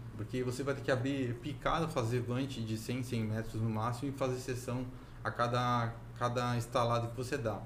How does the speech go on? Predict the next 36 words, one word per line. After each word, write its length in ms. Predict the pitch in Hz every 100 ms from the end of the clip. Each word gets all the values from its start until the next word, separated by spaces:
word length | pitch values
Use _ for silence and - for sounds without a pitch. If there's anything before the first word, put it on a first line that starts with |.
| -
Isso 200 | 113 113
demora 420 | 120 120 113 120 123
e 180 | 117 113
na 80 | 120
época 200 | 117 113
de 100 | 107
chuva 320 | - 117 110
é, 400 | 110 104 104 101 113 - - - - - 113
nossa, 260 | 117 113
é 60 | 107
o, 120 | 120 117
é 60 |
o 100 | 117
trabalho, 420 | 113 156 123 110 107
né? 160 | 110 113 - - - - - -
E 680 | 151 156 160 160 156 151 139 - - - - 143
a 80 |
opção 500 | 151 156 156 - 180
que 60 | 185
você 220 | 175 170
tem 440 | 123 139 170 160 113 -
nessa 300 | 117 127 147
situação 640 | 120 - 110 104 131 160 - -
é 280 | 127 131 139
com, 1040 | - 147 151 151 147 147 143 139 135 123 110 - - - - - - -
com, 480 | - 131 127 127 117 123
com, 400 | 143 147 139 139 -
com 160 | 131 131
o 80 | 135
lidar, 200 | 123 110
né? 200 | 113 117 120
Que 100 | 113
é 320 | 117 113 113
o, 640 | 110 110 107 104 101 113
o 20 | 113
lidar. 360 | 127 113 107